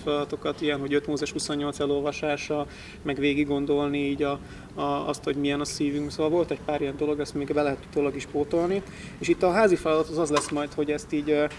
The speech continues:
amiket most majd mondok, azokat, ö, próbáljátok meg így a, a mindennapi csendességetekben így, így alkalmazni majd. Ha nincs mindennapi csendességetek, tehát nem olvassátok a Bibliát minden nap, mint például én, akkor olvassátok a Bibliát minden nap,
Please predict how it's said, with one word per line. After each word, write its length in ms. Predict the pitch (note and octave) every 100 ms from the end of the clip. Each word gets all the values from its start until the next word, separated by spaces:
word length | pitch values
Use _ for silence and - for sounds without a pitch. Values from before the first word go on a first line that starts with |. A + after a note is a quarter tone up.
| - -
amiket 340 | D#3 D3 D3+
most 180 | D#3 -
majd 160 | D#3 D#3
mondok, 480 | G3 D#3+ C3+ E3 - - -
azokat, 520 | D#3 D#3 - D#3 -
ö, 380 | D#3+ D#3 D3+ D#3 - - -
próbáljátok 580 | G3+ F#3 C#3+ C#3 - -
meg 220 | D3 C#3+
így 200 | C#3+ C#3
a, 240 | C#3 C3+ C#3
a 540 | - - D3+ C#3+ C#3+
mindennapi 420 | D#3 D#3+ C#3 C3
csendességetekben 1000 | - D3 C#3 C3+ D3 C#3+ C3+ D#3+ C#3+ C#3+
így, 240 | C#3 C#3 -
így 120 | D3
alkalmazni 680 | D#3 C#3 D3+ E3 E3 - E3+
majd. 260 | E3+ - - - -
Ha 80 | D#3
nincs 200 | G3+ -
mindennapi 340 | F#3 D#3 D3+
csendességetek, 760 | - D3 C#3 - D3 C#3+ D#3+ E3
tehát 180 | C#3+ D3+
nem 100 | C#3+
olvassátok 460 | C3+ - - -
a 40 | C#3+
Bibliát 420 | C#3+ D3 D3+ -
minden 260 | C#3 C#3+
nap, 140 | D3 -
mint 140 | C#3 -
például 360 | D3 C#3 C3+
én, 200 | C3 F3 - - - - -
akkor 400 | D3 - D3+ D3
olvassátok 760 | - F#3 C#3+ C#3 - C3+ - -
a 40 |
Bibliát 460 | C#3 C#3+ C3+ C3 -
minden 320 | C3+ C3+ C#3
nap, 200 | D3 D#3